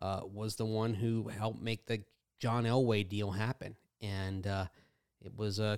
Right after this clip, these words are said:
Ki-, it, Kaiser and kind of in the midst of all things, like, who, you know, had a, had a mot-, had a mantra that, uh, you know, in this country, in the United States of America, everything, no matter what, no matter how precious, everything has a price.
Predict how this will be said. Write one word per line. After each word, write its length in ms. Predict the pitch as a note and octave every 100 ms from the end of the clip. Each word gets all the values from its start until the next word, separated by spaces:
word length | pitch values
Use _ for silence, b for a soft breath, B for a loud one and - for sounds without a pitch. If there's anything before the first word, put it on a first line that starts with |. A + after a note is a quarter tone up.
| -
Ki-, 180 | A2 A#2
it, 340 | - A#2 -
Kaiser 480 | - A#2 A#2 A#2 A#2
and 120 | A2
kind 200 | - A2
of 80 | G#2
in 80 | G#2+
the 80 | A2
midst 200 | A#2 -
of 40 |
all 160 | G2+ G#2+
things, 320 | - A#2+ A#2
like, 160 | F#2 -
who, 240 | G2+ F#2+ _ _ _ _
you 80 | G2+
know, 180 | G2+ - -
had 180 | A#2 A2
a, 160 | A2+ - -
had 140 | C3
a 20 | C3
mot-, 440 | B2+ C#3 C#3+ - B2
had 80 | C3+
a 60 |
mantra 440 | C#3 D3 C#3+ G#2+ F#2+
that, 260 | G#2 -
uh, 160 | G#2 G2+ b b b _ A2
you 60 |
know, 140 | A2 -
in 160 | A#2
this 300 | A2+ B2 -
country, 420 | - D3+ D#3+ A#2 A2+
in 60 |
the 80 | A2
United 240 | A2+ A#2+
States 240 | A#2 B2+ -
of 80 | A2
America, 500 | C3 D#3 - G#2 F#2+ _ _
everything, 520 | C3 C#3 C#3+ A#2 A2
no 100 | A2
matter 260 | A2 A2 A2
what, 300 | G#2+ C3+ -
no 80 | A2
matter 200 | G#2+ G2
how 180 | A#2 B2+
precious, 460 | - D3+ - G#2+ b b b
everything 380 | C3+ D#3 D#3 D3
has 180 | C#3 B2
a 40 |
price. 460 | - G2 F#2+ -